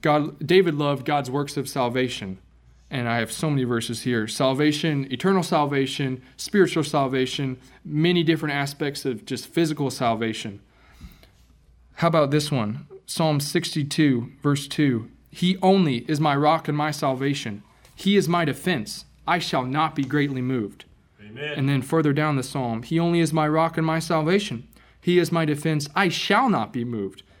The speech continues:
Speaker 1: Not just, "I shall not be greatly moved," not moved at all.
Speaker 2: Right.
Speaker 1: "And God is my salvation and my glory. The rock of my strength and my refuge is in God."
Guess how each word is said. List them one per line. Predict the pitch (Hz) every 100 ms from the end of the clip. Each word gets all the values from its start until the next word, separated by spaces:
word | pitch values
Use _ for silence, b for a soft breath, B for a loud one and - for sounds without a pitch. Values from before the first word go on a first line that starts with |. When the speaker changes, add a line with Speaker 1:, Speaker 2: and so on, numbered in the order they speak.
| b
Speaker 1:
Not | 156 175
just, | 185
"I | 180
shall | 170 165
not | 165
be | 165
greatly | 165 165
moved," | 170 160
not | 147 175
moved | 185 185 151
at | 147
all. | 175 117 - b b b
Speaker 2:
Right. | 110 123
Speaker 1:
"And | 165
God | 156 180 180
is | 160
my | 175
salvation | 170 170 156 175 165 165
and | 160
my | 165
glory. | 156 151 156 120 113
The | -
rock | 139 151 165
of | 165
my | 165 156
strength | - 175 139 117 -
and | 131
my | 147 147
refuge | 147 160 160 123 101 -
is | 127 127
in | 120
God." | 113 117 95